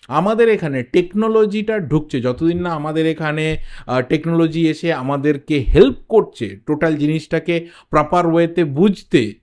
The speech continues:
দিতে যে হ্যাঁ, ঠিক আছে, রেফারির ডিসিশন ঠিক বা রেফারির ডিসিশনটা ভুল, ততদিন অবধি কিন্তু ইন্ডিয়ান ফুটবল ফ্যান্স তারা আশ্বস্ত হবে না, কোনো রেফারির দ্বারা হবে না। ছোট ছোট ম্যাচ হয়তো ওভারলুকড হয়ে যায়, কিন্তু এই ধরনের বড় ম্যাচ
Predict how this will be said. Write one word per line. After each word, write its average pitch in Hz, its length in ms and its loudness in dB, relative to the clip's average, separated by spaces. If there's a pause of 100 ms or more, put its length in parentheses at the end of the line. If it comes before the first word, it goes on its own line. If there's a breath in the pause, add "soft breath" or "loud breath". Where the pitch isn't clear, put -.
দিতে 156 340 0
যে 120 240 -2
হ্যাঁ, 113 440 -2
ঠিক 208 160 0
আছে, 135 200 0
রেফারির 139 380 -4
ডিসিশন 139 400 -4
ঠিক 233 240 -2
বা 202 80 -4
রেফারির 147 360 -4
ডিসিশনটা 135 460 -6
ভুল, 180 300 0 (360 soft breath)
ততদিন 208 400 0
অবধি 180 240 -2
কিন্তু 175 260 -6
ইন্ডিয়ান 156 400 -2
ফুটবল 135 340 0
ফ্যান্স 127 320 -6
তারা 127 160 -6
আশ্বস্ত 147 420 -10
হবে 170 220 -4
না, 220 80 -4
কোনো 302 300 -2
রেফারির 247 400 -2
দ্বারা 160 220 0
হবে 107 240 -4
না। 101 180 -12 (280 soft breath)
ছোট 240 240 4
ছোট 262 120 -2
ম্যাচ 262 320 -2
হয়তো 254 180 -2
ওভারলুকড 202 520 2
হয়ে 139 120 4
যায়, 113 160 -2
কিন্তু 170 220 0
এই 165 100 6
ধরনের 185 320 0
বড় 120 340 0
ম্যাচ 147 400 -2